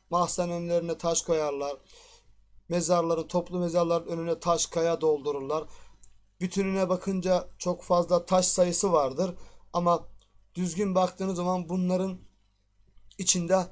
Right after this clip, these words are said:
halka var. Saydığınız zaman beşli, altılı, yedili, sekizli halkalar var. Tabii ki yanlarındaki taşlar kafa karıştırmak için. Onlar da ayrı tek tek mezar olabiliyor. Aslında buralarda da var. Dediğim gibi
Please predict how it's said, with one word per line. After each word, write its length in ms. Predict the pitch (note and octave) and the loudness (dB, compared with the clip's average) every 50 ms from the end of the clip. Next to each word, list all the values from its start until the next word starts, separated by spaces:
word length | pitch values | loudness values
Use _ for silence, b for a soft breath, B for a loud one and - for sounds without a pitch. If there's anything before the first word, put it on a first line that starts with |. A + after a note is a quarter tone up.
| - - - _ | -12 -20 -20 _
halka 480 | - - E3+ E3+ E3+ E3 - G3 G3 F3 | -4 2 4 4 4 4 4 4 4 6
var. 200 | D#3 E3 F3 F#3 - - _ _ - | 6 4 2 0 -4 -14 _ _ -12
Saydığınız 560 | - - - F3 F3 E3+ E3 E3+ F3 F3+ E3 | -8 0 4 4 4 4 4 0 -2 -2 0
zaman 340 | E3 E3 D#3+ E3 E3+ F3 - - b b b b b b b | 0 2 2 0 0 -2 -6 -14 b b b b b b b
beşli, 480 | - E3+ F3 F3 - - - E3 F3 - - | -2 0 0 0 0 -2 -2 -4 -6 -6 -2
altılı, 460 | - E3+ E3 E3 E3 - E3+ E3 E3 | 0 0 0 0 0 -2 -4 -4 -4
yedili, 420 | E3 E3 F3 E3+ D3 D#3+ D#3 D#3+ E3 | -4 -2 -4 -4 -4 -4 -6 -6 -4
sekizli 680 | - - F3 E3+ E3+ - E3 D3 C#3+ D#3 F3 F3+ F3+ - B B B B B B B B - - - - | -4 -4 -4 -6 -6 -8 -10 -10 -6 -6 -6 -4 -6 -4 B B B B B B B B -4 -4 -6 -4
halkalar 560 | - - D#3+ D#3+ D3+ - F3+ F3 F3+ E3+ D#3+ | 0 2 2 2 2 2 4 4 6 6 4
var. 240 | D#3+ E3+ F3 F3 - | 4 2 0 -2 -2
Tabii 220 | - F3+ E3+ E3+ | -2 -2 -2 -2
ki 80 | - E3 | -2 -2
yanlarındaki 600 | F3 F3 F3 F3 F3 F3 F3 F3 F3 D#3 E3+ E3+ | 0 0 0 2 2 2 2 0 -2 -4 -4 -2
taşlar 420 | - E3+ E3 - - F3+ E3+ - | -2 -2 -2 0 0 -2 -2 -2
kafa 280 | - F3 D#3+ E3+ F3+ E3+ | -2 -4 -2 0 0 0
karıştırmak 540 | - E3+ D#3 D3+ - - D3 C#3+ C#3 C3+ - | 2 0 0 0 0 -4 -6 -6 -6 -6 -6
için. 200 | - - E3+ E3 | -6 -6 -6 -4
Onlar 400 | - E3 E3+ E3+ E3+ E3+ E3+ D#3+ | -4 -4 -2 0 0 0 0 0
da 160 | E3+ E3 - D#3+ | 0 -2 -2 0
ayrı 320 | E3 D#3+ D#3+ E3 E3 D#3+ | 2 2 2 2 0 0
tek 260 | - E3+ E3 - - | -2 -2 -2 -2 -2
tek 220 | - E3 D#3 - - | -4 -4 -4 -4 -2
mezar 300 | D#3+ E3 D3 E3 E3 D#3+ | -2 0 2 2 0 0
olabiliyor. 720 | - D#3 D#3+ E3 D#3+ D3+ D#3+ E3 E3 E3+ D#3 C#3+ D3+ D#3+ - _ _ b b b b b b b b - | 0 0 2 2 2 2 0 -2 -2 0 0 0 0 -2 -6 _ _ b b b b b b b b -2
Aslında 440 | E3 E3 - - F#3 F3+ F3+ F3 E3+ | -2 -2 0 -2 -2 0 0 0 0
buralarda 480 | F#3 F#3 F#3 F#3 F#3 F3+ E3+ F3 F#3 | 0 0 2 4 4 4 4 2 2
da 120 | F3 E3 D3+ | 2 2 2
var. 220 | D#3 E3+ F3 F3 - b b b b b _ - | 2 2 0 -2 -6 b b b b b _ -4
Dediğim 360 | F#3 F#3 E3+ F#3+ F#3+ F#3 F3 | -4 -2 -2 -2 -2 -2 -2
gibi 440 | D#3 D#3 D3+ E3+ F3+ F3+ - - | -4 -4 -2 -2 -2 -2 -4 -8